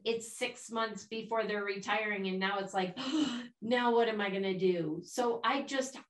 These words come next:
highly encourage everyone to start early, have a side gig, have a side hustle, whatever you wanna call it,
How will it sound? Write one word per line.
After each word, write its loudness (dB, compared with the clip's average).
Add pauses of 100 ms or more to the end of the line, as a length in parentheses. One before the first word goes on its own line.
highly -2
encourage -4 (100)
everyone 0
to -2
start -4
early, -4
have 0
a 2
side -2
gig, -2
have -2
a 0 (100)
side 0
hustle, -4
whatever 0
you -4
wanna -6
call 0
it, -4